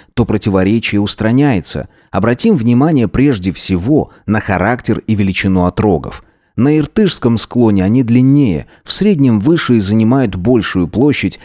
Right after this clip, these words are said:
оставляя место лишь для узких долин.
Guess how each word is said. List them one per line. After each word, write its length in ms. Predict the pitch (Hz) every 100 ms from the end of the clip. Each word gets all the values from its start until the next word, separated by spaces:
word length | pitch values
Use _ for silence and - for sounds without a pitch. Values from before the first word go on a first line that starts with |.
| -
оставляя 540 | - - 104 107 107 101
место 340 | 123 113 101
лишь 200 | 98 98
для 200 | 101 95
узких 400 | 95 - 95 85
долин. 420 | 92 90 85 73